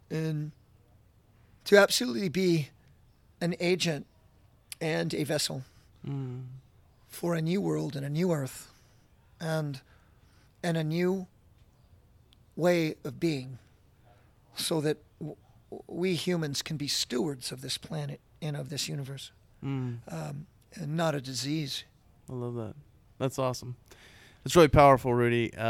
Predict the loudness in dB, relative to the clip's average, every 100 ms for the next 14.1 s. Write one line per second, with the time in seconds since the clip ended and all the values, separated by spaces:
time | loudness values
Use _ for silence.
0 | 2 0 0 -2 -2 -2 -2 0 2 2
1 | 0 -4 -10 -12 -8 -6 -6 -4 -2 0
2 | 0 -2 -6 -10 -16 -10 -6 -6 -4 -6
3 | -6 -12 -20 -20 -20 -20 -20 -20 -10 -2
4 | 0 2 0 -2 -2 0 2 2 2 2
5 | 4 6 6 2 -2 0 4 6 4 2
6 | 6 8 8 6 4 6 8 8 4 2
7 | 2 2 2 2 2 -2 -4 -4 -4 -6
8 | -2 0 2 2 2 0 -2 -2 -2 -2
9 | -6 -14 -10 0 2 2 -2 -4 -2 -2
10 | -2 -4 -2 -4 -8 -16 -20 -20 -20 -8
11 | -2 0 0 0 -2 -4 -2 -2 -2 -4
12 | -4 -8 -8 -6 -4 -4 -4 -4 -6 -2
13 | 0 0 6 6 8 2 2 4 6 4